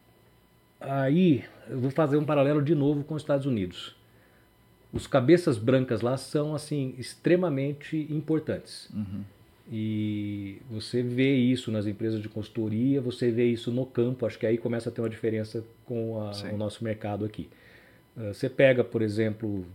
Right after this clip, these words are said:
Speaker 1: não vou querer citar nome, porque se eu citar nome de um, eu vou ser
Speaker 2: Sim.
Speaker 1: injusto com o outro.
Speaker 2: <laughs>
Speaker 1: Mas você vê pessoas aí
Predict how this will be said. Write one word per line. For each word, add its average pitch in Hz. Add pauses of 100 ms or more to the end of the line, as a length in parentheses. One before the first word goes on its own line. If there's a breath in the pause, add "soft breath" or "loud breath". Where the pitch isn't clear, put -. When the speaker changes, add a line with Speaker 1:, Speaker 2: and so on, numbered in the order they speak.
Speaker 1:
não 113
vou 117
querer 107
citar 117
nome, 147
porque 143
se -
eu 135
citar 131
nome 120
de 110
um, 139
eu 143
vou 139
ser 143
Speaker 2:
Sim. 135
Speaker 1:
injusto 127
com 226
o 127
outro. 175
Speaker 2:
<laughs> -
Speaker 1:
Mas 123
você 208
vê 175
pessoas 127
aí 107